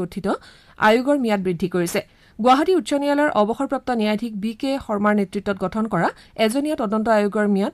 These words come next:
আজিৰে পৰা প্ৰযোজ্য হোৱাকৈ ছমাহৰ বাবে বা প্ৰতিবেদন দাখিল কৰা পৰ্যন্ত বৃদ্ধি কৰা হৈছে। এই সন্দৰ্ভত কালি এটা নিৰ্দেশ জাৰি কৰা হয়। কামৰূপ মহানগৰ জিলাত কভিডৰ সংক্ৰমণ বৃদ্ধি পোৱাৰ পৰিপ্ৰেক্ষিতত যোৱা নিশা স্বাস্থ্যমন্ত্ৰী কেশৱ মহন্তই শেহতীয়া কভিড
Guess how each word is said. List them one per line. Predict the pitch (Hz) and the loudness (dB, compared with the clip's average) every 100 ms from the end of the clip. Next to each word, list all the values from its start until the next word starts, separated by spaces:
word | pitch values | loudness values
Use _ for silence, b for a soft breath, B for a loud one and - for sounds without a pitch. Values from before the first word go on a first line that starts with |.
| - | -2
আজিৰে | 196 208 208 | 0 0 0
পৰা | 196 202 | -2 0
প্ৰযোজ্য | 196 226 240 240 | -2 -4 -4 -4
হোৱাকৈ | 254 254 262 - | -4 -4 -6 -2
ছমাহৰ | 196 202 220 254 | -2 0 -2 -2
বাবে | 170 196 b b b 214 | -2 -4 b b b 2
বা | 220 | 2
প্ৰতিবেদন | 240 226 285 294 302 220 | 0 -2 -2 -2 0 -2
দাখিল | 208 214 | -2 -2
কৰা | 208 202 | 0 0
পৰ্যন্ত | 190 190 214 226 240 | -2 -2 -2 -2 -4
বৃদ্ধি | 185 190 185 | -2 -2 -2
কৰা | 185 190 | -2 -2
হৈছে। | - - b b b - | -4 -8 b b b -10
এই | 220 | -6
সন্দৰ্ভত | 220 208 220 202 208 | -2 0 0 -2 0
কালি | 196 233 | 0 -2
এটা | 226 233 | -4 -2
নিৰ্দেশ | 190 202 202 | 0 -2 -2
জাৰি | 170 170 | -4 0
কৰা | 180 180 | 0 2
হয়। | 180 170 - _ - _ _ _ _ _ _ - _ _ B B B B B B 269 | 2 0 -4 _ -20 _ _ _ _ _ _ -20 _ _ B B B B B B 4
কামৰূপ | 269 392 453 | 6 4 2
মহানগৰ | 294 294 320 349 | -2 0 2 0
জিলাত | 339 359 - | 2 0 0
কভিডৰ | 254 247 320 339 | -2 0 0 0
সংক্ৰমণ | 254 220 262 277 247 | -2 -2 0 -2 -2
বৃদ্ধি | 220 226 214 | -4 -4 0
পোৱাৰ | 214 208 | 0 2
পৰিপ্ৰেক্ষিতত | 202 208 233 247 269 226 | -2 -2 -8 -4 -4 -2
যোৱা | 214 208 | 0 2
নিশা | 208 208 196 B B B | 2 2 0 B B B
স্বাস্থ্যমন্ত্ৰী | 247 233 320 320 330 - | 0 2 0 -4 -4 -6
কেশৱ | 214 226 214 | -6 -2 0
মহন্তই | 214 247 175 240 - | 0 -2 -2 -4 -4
শেহতীয়া | 269 240 262 311 277 | -2 0 0 -2 -2
কভিড | 294 | -4